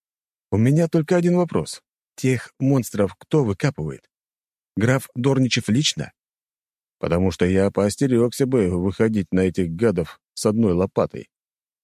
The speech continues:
У парнишки же ловко все получалось. Присмотревшись, я увидел уже знакомый амулет с медоедом,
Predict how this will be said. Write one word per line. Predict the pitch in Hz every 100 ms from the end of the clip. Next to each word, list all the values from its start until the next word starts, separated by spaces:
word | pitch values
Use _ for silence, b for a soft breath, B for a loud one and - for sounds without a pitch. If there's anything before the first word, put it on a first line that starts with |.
| _ _ _
У | 87
парнишки | 87 107 143 165 - 151
же | 156 156
ловко | 107 92 - 90
все | - 92
получалось. | 95 87 67 69 65 - _ _ _ _ _ _ _ _ -
Присмотревшись, | 90 90 101 120 135 123 127 -
я | 101 101
увидел | 98 101 101
уже | 98 92 92
знакомый | 87 82 101 98 90
амулет | 87 90 104 107
с | -
медоедом, | 80 76 95 120 92 65